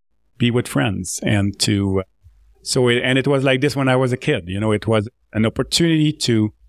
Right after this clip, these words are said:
so, so it's a healthy place to be.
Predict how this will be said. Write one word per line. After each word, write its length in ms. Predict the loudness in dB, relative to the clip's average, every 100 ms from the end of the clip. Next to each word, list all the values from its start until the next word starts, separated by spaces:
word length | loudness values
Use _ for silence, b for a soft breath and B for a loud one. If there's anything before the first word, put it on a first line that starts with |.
| -20 _
so, 420 | -10 0 2 2 -2 _ _ _ _ _ _ _ _
so 160 | 0 0
it's 140 | 2
a 60 | 0
healthy 440 | 2 0 0 -4 -6 _ -2
place 260 | 0 0
to 100 | -2
be. 280 | 0 0 0